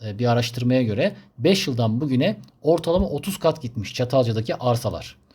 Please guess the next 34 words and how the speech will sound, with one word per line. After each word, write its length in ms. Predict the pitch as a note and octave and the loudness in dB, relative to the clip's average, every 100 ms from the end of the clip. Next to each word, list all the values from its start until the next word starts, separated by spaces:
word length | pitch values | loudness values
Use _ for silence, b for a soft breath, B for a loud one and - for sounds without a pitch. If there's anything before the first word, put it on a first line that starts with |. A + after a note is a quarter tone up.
| b - | b 0
O 140 | D#3 | 2
gün 240 | D#3 C#3 | 2 2
beş 200 | D3 F3+ | 2 0
yüz 160 | D#3+ B2+ | -2 0
bin 140 | B2 | 0
T 220 | G#2+ A#2 G#2 | 0 -2 -2
L 120 | G2+ | -4
yatırımla 500 | G#2 D3 C#3 A2 - | -4 -2 0 0 2
arsa 320 | C#3+ D#3 B2+ | 2 2 -2
alsaymışız 840 | G#2+ A2 A2+ - D3+ A2 E3 E3 b b _ | -4 -2 -2 0 0 0 -4 -10 b b _
bugün 240 | C#3 C#3 B2+ | -2 0 0
on 300 | C#3 E3+ C3+ | 2 2 0
beş 160 | A#2 | 0
milyonluk 280 | A#2 C3 D3 | 0 0 -2
bir 60 | B2 | -2
servetimiz 480 | B2+ A2+ A#2 G#2+ | 0 0 0 -4
olurmuş. 460 | F#2 E2+ D2 - - b b b - | -4 -10 -14 -18 -20 b b b 2
Arsalar 520 | C#3+ - B2+ D#3+ C3+ | 2 4 0 2 2
böyle 240 | C3 G2 | 2 0
işte. 340 | - - D3 D#3+ B B - | -6 -4 -4 -4 B B -10
E, 220 | A2+ A2 | -4 -2
getirisi 460 | G#2+ B2+ C#3 C3 D3 | 0 0 2 0 4
olmaz, 440 | C3+ B2+ C#3 C3 | 4 4 2 0
nakit 260 | C3 B2+ C3+ | -4 -2 -6
akışı 200 | B2 - | -6 -4
sağlamaz 460 | C3+ B2 B2+ D3+ - | 0 2 2 0 -2
ama 160 | B2+ | -4
uzun 380 | A#2 A2+ C3+ C#3+ | -2 -2 0 0
vadede 320 | A2+ G2 G2 | 0 -2 -6
çok 300 | G2 - D3 | -6 -6 -6
ciddi 300 | - - D3 | -10 -10 -6
kazançlar 400 | D3 A2 A2+ A#2 | -4 -2 -2 -2
elde 220 | A2 G2+ A2 | -4 -2 -2
edebilirsiniz. 600 | G#2+ G2+ G2 G2+ C#3+ | -2 -4 -4 -4 -6